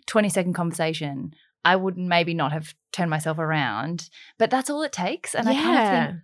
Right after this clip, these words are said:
Speaker 1: what I want this podcast to be in people's ears is some, just for them to hear one tiny thing that acts as a sliding doors moment of like, "It could be different."
Speaker 2: Yeah.
Speaker 1: "Oh, I could totally change right now because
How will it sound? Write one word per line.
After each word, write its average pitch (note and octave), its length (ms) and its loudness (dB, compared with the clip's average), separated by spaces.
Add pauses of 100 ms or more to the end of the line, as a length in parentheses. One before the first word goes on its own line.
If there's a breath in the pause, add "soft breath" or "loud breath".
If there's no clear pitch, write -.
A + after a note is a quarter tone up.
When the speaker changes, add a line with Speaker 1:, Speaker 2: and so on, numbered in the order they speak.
Speaker 1:
what G#3+ 340 -2
I A#3+ 160 0
want F#3+ 440 -2
this E3 140 -4
podcast F3 400 -6
to F3 80 -10
be E3+ 380 -2 (100)
in F#3 140 2
people's E3+ 300 -2
ears E3+ 300 0 (100)
is F3 240 2
some, E3+ 280 0 (340 loud breath)
just C4+ 160 0
for B3+ 60 -4
them C4 140 2
to B3 60 -2
hear A3+ 180 0
one A#3 560 6
tiny G3+ 300 0
thing D3 460 -4
that - 180 0
acts F3 240 2
as E3+ 140 -4
a D#3 40 -6
sliding E3 340 2
doors D#3 200 0
moment D#3 280 0
of D#3 80 -6
like, D#3+ 300 -10
"It A#3 120 -16
could - 120 -14
be F4+ 100 -2
different." - 460 -8 (200)
Speaker 2:
Yeah. G#3+ 920 2
Speaker 1:
"Oh, - 100 -18
I E4+ 80 4
could E4 160 0 (160)
totally E4+ 340 2
change D#4 300 -2
right A3+ 160 4
now D#3+ 180 6
because F3+ 440 -4